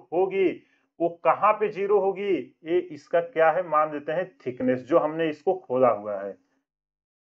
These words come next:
समझ में आया कि नहीं? थिकनेस,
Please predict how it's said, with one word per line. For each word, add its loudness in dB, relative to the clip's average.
समझ 4
में 0
आया 6
कि -2
नहीं? 0
थिकनेस, 0